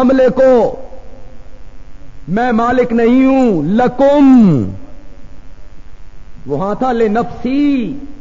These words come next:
اور اس آیت میں کیا کہا؟ لکم، میں مالک نہیں ہوں تمہارے لیے،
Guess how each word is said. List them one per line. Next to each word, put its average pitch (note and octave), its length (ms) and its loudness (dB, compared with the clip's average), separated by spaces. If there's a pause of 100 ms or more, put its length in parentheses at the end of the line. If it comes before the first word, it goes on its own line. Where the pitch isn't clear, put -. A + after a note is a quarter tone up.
(300)
اور C3 140 -4
اس F#3+ 180 -2
آیت F#3+ 240 0
میں G#3 100 0
کیا G#3 160 -2
کہا؟ G#3+ 480 -2 (440)
لکم، A#3+ 840 2 (640)
میں G#3+ 640 0
مالک B3 580 2
نہیں C4+ 400 2
ہوں C4+ 280 4 (160)
تمہارے B3+ 640 4
لیے، C4 560 6